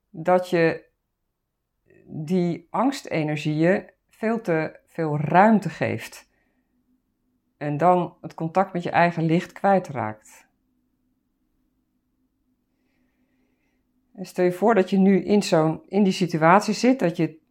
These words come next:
te diep geabsorbeerd hebt, eh, negativiteit, pijn.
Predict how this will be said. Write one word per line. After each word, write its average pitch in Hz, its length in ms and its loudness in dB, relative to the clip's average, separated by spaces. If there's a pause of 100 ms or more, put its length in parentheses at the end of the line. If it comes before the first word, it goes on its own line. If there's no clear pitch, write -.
(100)
te 151 180 -6
diep 220 240 0
geabsorbeerd 151 840 -2
hebt, 233 460 -4 (340)
eh, 139 360 -2 (260)
negativiteit, 147 1200 -2 (180)
pijn. 165 480 -2